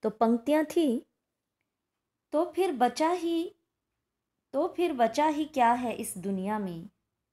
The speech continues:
कितना भयानक होता अगर ऐसा होता। भयानक है लेकिन इससे भी ज़्यादा यह कि हैं सारी चीज़ें हस्ब मामूल।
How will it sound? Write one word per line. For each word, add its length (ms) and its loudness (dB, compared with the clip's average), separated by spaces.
कितना 400 -2
भयानक 540 2
होता 420 0
अगर 420 -4
ऐसा 420 -4
होता। 600 -8
भयानक 540 0
है 120 -2
लेकिन 580 -4
इससे 380 -8
भी 240 -6
ज़्यादा 480 0
यह 560 -6
कि 220 -2
हैं 180 -2
सारी 480 -4
चीज़ें 680 -8
हस्ब 240 -4
मामूल। 720 -6